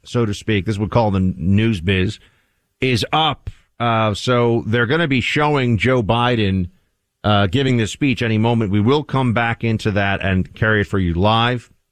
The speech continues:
Stick around with us, and we've got more news from the day that's not Ukraine-based, talking about in the third hour. If you're a customer of Verizon, A T and T, or T-Mobile, we've got good news for you.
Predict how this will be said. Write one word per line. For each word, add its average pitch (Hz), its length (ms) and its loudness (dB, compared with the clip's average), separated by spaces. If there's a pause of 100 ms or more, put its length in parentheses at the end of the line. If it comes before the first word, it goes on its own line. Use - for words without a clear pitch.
(480)
Stick - 220 -4
around 113 260 2
with 107 100 0
us, 117 140 0
and 107 60 -2
we've 107 100 0
got 110 140 0
more 127 200 2
news 107 320 0
from 101 120 -2
the 95 60 0
day 101 240 0
that's 90 220 -6
not 110 300 -2
Ukraine-based, 90 560 -2
talking 95 200 0
about 95 80 2
in 85 40 0
the 82 60 -4
third 104 260 0
hour. 85 300 0 (680)
If - 60 -8
you're 170 120 2
a 180 40 -6
customer 202 360 -2
of 151 60 -4
Verizon, 143 640 0 (540)
A 165 180 0
T 185 180 0
and 165 120 0
T, 160 140 2
or 143 60 2
T-Mobile, 127 460 0
we've 113 140 0
got 135 180 -2
good 185 140 0
news 220 200 -2
for 90 200 -6
you. - 160 -12